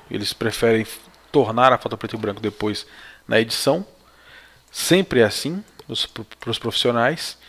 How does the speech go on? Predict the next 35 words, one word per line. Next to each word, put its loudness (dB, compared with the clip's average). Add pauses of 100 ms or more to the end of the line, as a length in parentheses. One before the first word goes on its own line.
(300)
Então 2
aqui -2
da -2
mesma 0
maneira, 4
a 2
gente -4
pode 4
diminuir 0
a 0
saturação, 0 (560)
tá? 2 (360)
Ficou 0
um 0
pouco 0
chapado, 4
então 0
você 0
pode 2
aumentar, 0
por -4
exemplo, -4
o -8
branco, -2 (480)
pra 0
ficar -6
um -8
pouco -8
mais -4
clara. 2 (480)
Diminuir 0
o -2
preto. -4 (1500)
O -2
realce 6